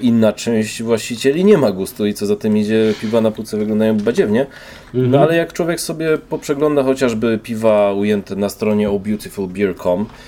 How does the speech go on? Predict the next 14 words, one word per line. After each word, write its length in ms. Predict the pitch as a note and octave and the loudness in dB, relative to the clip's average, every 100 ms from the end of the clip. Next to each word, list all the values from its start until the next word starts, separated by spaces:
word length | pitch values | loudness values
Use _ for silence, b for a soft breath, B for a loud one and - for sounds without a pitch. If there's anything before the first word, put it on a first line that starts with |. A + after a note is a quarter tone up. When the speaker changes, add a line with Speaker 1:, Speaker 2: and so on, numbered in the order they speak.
| B B B - | B B B -6
Speaker 1:
to 100 | F3+ | -2
widać, 260 | F#3 F#3+ D#3+ | 2 2 2
że 100 | D#3+ | -2
sporo 300 | - F#3 F3 | 0 0 0
browarów 360 | D#3+ D#3 D#3 | -2 -2 -4
przywiązuje 420 | - D3 D#3 D#3+ A#2 | -6 -4 -2 0 0
do 100 | A2 | 0
tego 240 | G#2+ A2 | -2 2
elementu 380 | A2 A2+ G#2+ A2 | 2 2 -2 -6
sporo 240 | - B2+ | 0 2
uwagi 560 | B2 A2 F#2+ A#2 C#3 C3+ C#3 | 2 2 0 -2 -2 -2 -4
z 600 | C3 - - - C3 C3 | -6 -8 -8 -10 -10 0
dobrym 340 | E3+ D#3+ D#3 | 0 2 0
efektem. 560 | D3+ C#3 A2 - C#2 | 0 0 -2 -4 -12